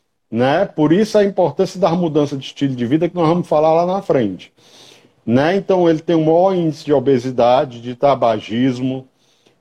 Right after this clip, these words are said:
de diabetes mellitus tipo dois, de hipertensão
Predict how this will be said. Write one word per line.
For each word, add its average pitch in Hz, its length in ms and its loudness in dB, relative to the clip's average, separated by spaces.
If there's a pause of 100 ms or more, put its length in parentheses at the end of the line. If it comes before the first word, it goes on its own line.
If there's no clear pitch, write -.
de 123 160 -2
diabetes 135 960 -2
mellitus 120 720 -2
tipo 117 300 -10
dois, 131 720 0 (720)
de 110 200 0
hipertensão 151 1200 -2